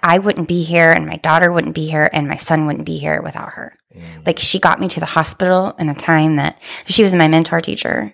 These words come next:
Speaker 1: um, at Putnam City High School when I first started.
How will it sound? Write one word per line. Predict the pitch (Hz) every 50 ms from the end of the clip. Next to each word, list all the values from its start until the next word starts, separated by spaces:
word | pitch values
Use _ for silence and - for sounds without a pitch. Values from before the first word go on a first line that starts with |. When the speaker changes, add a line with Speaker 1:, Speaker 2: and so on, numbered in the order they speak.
| _ _ _ _ - - - - - - - - - - _ - -
Speaker 1:
um, | - 185 185 185 -
at | - - - -
Putnam | - 185 - 185 170
City | - 175 175 165
High | 156 160 151
School | 151 - - -
when | - -
I | 170
first | - 170 160 -
started. | - - - - - - - - - - - 208